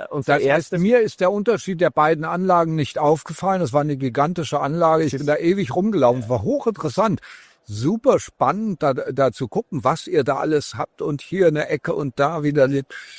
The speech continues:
Speaker 1: Also ist uns, ist, ja, äh, ist unser neuester Club, ähm, also n-, neu gebaut neuester Club,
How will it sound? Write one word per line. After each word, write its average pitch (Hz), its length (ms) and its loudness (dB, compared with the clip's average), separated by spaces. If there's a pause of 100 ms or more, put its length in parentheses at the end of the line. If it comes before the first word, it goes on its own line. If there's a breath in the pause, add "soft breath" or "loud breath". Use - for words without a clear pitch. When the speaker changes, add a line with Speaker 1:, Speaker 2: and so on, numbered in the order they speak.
(180 loud breath)
Speaker 1:
Also 135 200 2
ist 135 120 2
uns, 156 220 0 (140)
ist, - 400 -8 (160)
ja, 139 200 2 (140)
äh, 117 300 6
ist 127 100 0
unser 135 180 2
neuester 143 400 2
Club, 185 260 2 (200)
ähm, 139 520 2 (280)
also 117 360 4
n-, 110 200 -4
neu 120 240 2
gebaut 143 340 0
neuester 143 380 -2
Club, 175 240 -2